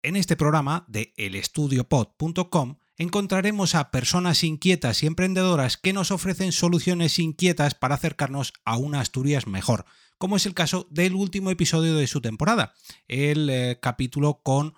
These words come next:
Rubén Llames, C M O de Hexagon, que nos habla del síndrome del impostor, que yo pensaba que esto solamente afectaba a personas o profesiones,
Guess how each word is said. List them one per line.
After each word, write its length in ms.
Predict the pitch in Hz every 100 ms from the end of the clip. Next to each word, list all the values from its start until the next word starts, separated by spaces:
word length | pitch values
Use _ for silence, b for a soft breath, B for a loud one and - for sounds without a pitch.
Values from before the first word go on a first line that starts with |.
| _
Rubén 500 | 123 120 123 147 131
Llames, 480 | 123 127 87 85 - b _
C 260 | 131 123 131
M 220 | 151 160
O 240 | 156 190
de 300 | 139 135 160 -
Hexagon, 600 | 107 - 151 123 98 117
que 140 | 190
nos 180 | 202 -
habla 280 | 175 113 - b b
del 200 | 131 160
síndrome 540 | 151 156 160 156 160 165
del 240 | 127 143
impostor, 540 | 156 - 92 - 135 - b b b -
que 120 | 135
yo 100 | 185
pensaba 320 | 254 226 214
que 100 | 202
esto 180 | 190 190
solamente 480 | 170 147 160 160 170
afectaba 840 | 139 131 - 127 139 139 117 98
a 140 | 92 -
personas 840 | 98 - - 190 185 107 95 -
o 160 | 101 -
profesiones, 680 | 107 95 101 196 214 120